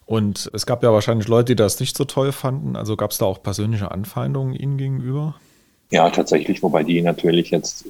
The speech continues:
Speaker 2: nicht unbedingt hier von den, von den Leuten aus dem Ort kommen. Ich meine, gut, wir haben auch, das ist natürlich damals auch offenkundig geworden, unsere Rechtsradikalen in der Stadt.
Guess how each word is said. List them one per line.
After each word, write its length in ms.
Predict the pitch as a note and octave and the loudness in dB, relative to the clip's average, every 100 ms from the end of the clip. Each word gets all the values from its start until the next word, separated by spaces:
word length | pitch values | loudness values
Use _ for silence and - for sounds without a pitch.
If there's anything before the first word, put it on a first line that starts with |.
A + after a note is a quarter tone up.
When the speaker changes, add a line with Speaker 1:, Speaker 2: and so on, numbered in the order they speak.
| - - | -8 -6
Speaker 2:
nicht 240 | F#2 - | -4 -2
unbedingt 460 | F2 F2+ E3+ F2 - | -2 0 0 -2 -2
hier 200 | - E3 | 0 0
von 200 | - - | 0 -2
den, 220 | D#3+ D#3+ | -2 -2
von 120 | E3+ | -2
den 140 | - | 0
Leuten 240 | - - - | 2 2 0
aus 140 | - | -2
dem 80 | D#2 | 0
Ort 340 | F2 G#2 - | 2 2 2
kommen. 180 | - G#2+ | 2 2
Ich 140 | G2 F#2+ | 2 0
meine, 180 | E2 - | -2 0
gut, 160 | G2+ G#2 | 0 4
wir 80 | F2+ | 4
haben 160 | E2+ | 4
auch, 260 | E2+ G#2+ - _ | 2 2 -2 _
das 160 | - G#2 | -2 0
ist 100 | G2+ | 0
natürlich 340 | F#2 - F2 | 0 0 0
damals 340 | F2 E2+ D#2+ | 0 0 0
auch 200 | - - | 0 0
offenkundig 640 | A2+ - G#2+ - A2 A2+ G#2 | -2 -2 -2 0 0 0 -4
geworden, 480 | F#2+ G2+ G#2 G2 G2+ - - - - | 0 2 2 2 -2 -10 -20 -20 0
unsere 680 | G2 G2 G2 F#2+ E2+ F2 G2 | 2 4 6 6 4 2 -2
Rechtsradikalen 840 | G2+ - F2 F#2+ - F#2 F#2 F2+ | -4 -2 -2 -2 2 2 2 0
in 140 | F2 | -2
der 160 | E2 D2 | 0 -2
Stadt. 440 | - A2+ F3+ - | 0 2 2 -2